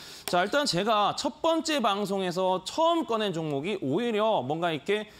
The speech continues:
좀 그, 어, 안정적인 종목보다도 뭔가 이렇게 시크니컬한 것들, 네, 다이나믹한 것들. 자, 이런 부분들 이제 제가 정책주, 저출산에 대한 부분, 아가방 컴퍼니 가져-, 가지고 와서 사거래일 딱 나오고 나서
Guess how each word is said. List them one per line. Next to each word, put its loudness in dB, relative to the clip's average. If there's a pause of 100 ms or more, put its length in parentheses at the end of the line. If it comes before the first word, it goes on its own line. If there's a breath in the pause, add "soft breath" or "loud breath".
(140)
좀 -2
그, -2
어, 2
안정적인 0
종목보다도 0 (220 loud breath)
뭔가 0
이렇게 0
시크니컬한 0
것들, -2
네, 0
다이나믹한 -2
것들. -4 (160 loud breath)
자, 0
이런 2
부분들 2
이제 0
제가 -2
정책주, -2
저출산에 -2
대한 2
부분, -2
아가방 2
컴퍼니 -2
가져-, -2
가지고 -2
와서 -2 (260 loud breath)
사거래일 0
딱 0
나오고 0
나서 -4